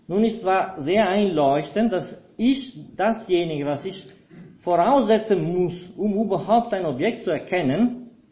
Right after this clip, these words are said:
ne, da-, darum ging es die ganze Zeit in der Deduktion, nicht selbst als Objekt erkennen könne. Denn sonst haben wir dieses Zirkelschluss, ja.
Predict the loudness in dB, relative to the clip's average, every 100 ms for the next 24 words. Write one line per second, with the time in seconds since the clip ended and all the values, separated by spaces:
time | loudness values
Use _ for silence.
0 | _ _ _ -10 -10 -8 -10 -4 -2 2
1 | 2 2 0 -2 -2 -6 -6 -6 -4 0
2 | 0 0 -4 -4 -4 -4 -4 -4 -4 -6
3 | -8 -8 -6 -4 -6 -12 -20 -20 _ _
4 | 0 2 2 4 2 4 0 0 -2 -2
5 | -2 -2 -4 -2 -2 -2 -4 -4 -6 -16
6 | -20 -20 _ _ _ _ 2 2 4 0
7 | -6 -12 -10 -4 -4 -2 -4 -2 -2 -4
8 | -6 0 0 0 -4 -4 -8 -8 -8 -8